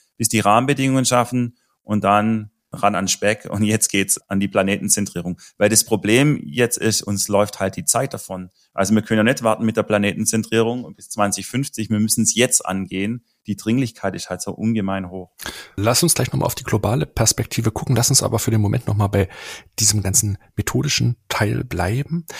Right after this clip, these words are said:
Speaker 2: Löst ihr auch die Planetenzentrierung dann mit eurem jetzigen Team? Du hast es vorhin geschildert, ne? P-shaped, die verschiedenen Rollen.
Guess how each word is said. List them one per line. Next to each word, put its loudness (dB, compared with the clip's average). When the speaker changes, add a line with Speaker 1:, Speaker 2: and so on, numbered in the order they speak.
Speaker 2:
Löst 0
ihr 2
auch 0
die -12
Planetenzentrierung -2
dann 2
mit -2
eurem 2
jetzigen 0
Team? -2
Du 2
hast 2
es 0
vorhin 0
geschildert, 0
ne? 2
P-shaped, 0
die -10
verschiedenen 2
Rollen. 4